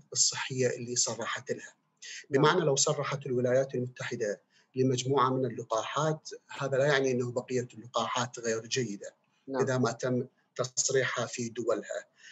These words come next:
Speaker 1: آه، هذا يرجع إلى خاصية، آه، المؤسسات أو الهيئات الرقابية الدوائية في تلك الدول. صحيح،
Speaker 2: نعم.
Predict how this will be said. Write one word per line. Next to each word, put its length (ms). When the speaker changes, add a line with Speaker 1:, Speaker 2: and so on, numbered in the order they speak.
Speaker 1:
آه، 220
هذا 180
يرجع 440
إلى 420
خاصية، 880
آه، 220
المؤسسات 640
أو 160
الهيئات 600
الرقابية 800
الدوائية 680
في 220
تلك 380
الدول. 380
صحيح، 440
Speaker 2:
نعم. 100